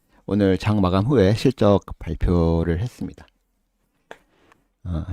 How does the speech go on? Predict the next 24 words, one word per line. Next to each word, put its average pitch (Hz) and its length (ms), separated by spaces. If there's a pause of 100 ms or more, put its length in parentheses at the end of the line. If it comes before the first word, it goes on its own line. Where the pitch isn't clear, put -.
실적 - 360
발표하고 123 420
나서 107 500
지금 - 200
애프터마켓을 92 640
보면은, 90 520 (240)
어, 76 220
마이너스 98 840 (840)
지금 92 200
팔점일 104 680
프로 - 200
정도, 92 560
어, 76 160
빠진 110 280
모습을 85 360
보이고 85 340
있죠. 87 460 (400)
음. - 60 (1200)
자, 104 180
우선 143 720
뭐 131 80
간단하게 131 580
우리는 131 480
뭐 107 720